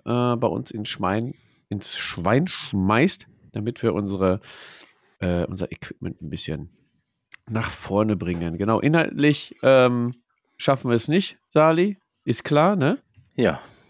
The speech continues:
Speaker 1: Was
Speaker 2: darauf
Speaker 1: schüttelst du da
Speaker 2: trinke ich
Speaker 1: schon
Speaker 2: ein.
Speaker 1: wieder? Ist das Gurkenwasser
Speaker 2: Ja.
Speaker 1: oder was ist das?
Speaker 2: Ja, fast. Also eine Gurkenflasche, die für tatsächlich. Es ist O'Donnell, äh, Moonshine, ähm, Bratapfel. Ist ein wahnsinnig leckerer, ähm, ja,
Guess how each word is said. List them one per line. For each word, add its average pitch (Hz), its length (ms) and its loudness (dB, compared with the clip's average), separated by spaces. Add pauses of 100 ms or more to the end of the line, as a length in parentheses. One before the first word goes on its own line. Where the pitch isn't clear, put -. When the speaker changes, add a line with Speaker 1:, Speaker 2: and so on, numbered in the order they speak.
Speaker 1:
Was 113 100 -8
Speaker 2:
darauf 92 160 4
Speaker 1:
schüttelst 175 220 2
du 180 40 2
da 170 80 4
Speaker 2:
trinke 175 80 6
ich 165 60 -2
Speaker 1:
schon 175 140 2
Speaker 2:
ein. 170 40 0
Speaker 1:
wieder? 185 340 2 (840)
Ist - 80 -4
das 117 140 0
Gurkenwasser 185 680 4
Speaker 2:
Ja. 190 60 4
Speaker 1:
oder 127 180 6
was 101 120 0
ist - 140 -8
das? 92 200 -2 (420)
Speaker 2:
Ja, 156 140 2
fast. - 340 -2
Also 95 180 2
eine 92 360 -6
Gurkenflasche, 110 840 -4
die 165 160 -10
für - 140 -16
tatsächlich. - 680 -4 (380)
Es - 180 -2
ist 120 240 0
O'Donnell, 113 800 2
äh, 101 120 0
Moonshine, 101 1000 0 (260)
ähm, 95 580 2
Bratapfel. 85 920 -2
Ist - 180 -18
ein 98 140 -8 (100)
wahnsinnig 113 580 -4
leckerer, 101 480 0 (640)
ähm, 87 500 -4
ja, 80 240 -2